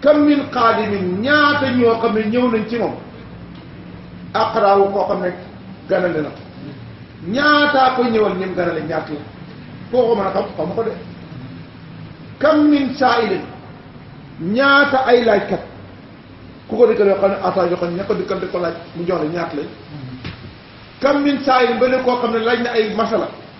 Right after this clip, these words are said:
Aftaa, mu tontu ko, ñi doon laaj ay question, mu tontu ñaata lañ. Kenn xam ko, kam-kam ñaata la doo, kam-kam yi kenn doo ko ñaata la.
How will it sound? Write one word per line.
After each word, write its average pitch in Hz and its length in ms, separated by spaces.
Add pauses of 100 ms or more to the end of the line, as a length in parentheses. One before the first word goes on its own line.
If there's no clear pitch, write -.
(640)
Aftaa, 208 340
mu 208 140
tontu 202 220
ko, 196 120
ñi 214 120
doon 240 160
laaj 233 200
ay 214 140
question, 208 260
mu 190 80
tontu 202 220
ñaata 180 320
lañ. 190 80 (880)
Kenn - 240
xam 160 200
ko, 151 240
kam-kam 170 420
ñaata 156 200
la 156 60
doo, 175 200 (480)
kam-kam 202 360
yi 190 120
kenn 233 140
doo 233 100
ko 185 60
ñaata 170 220
la. 151 80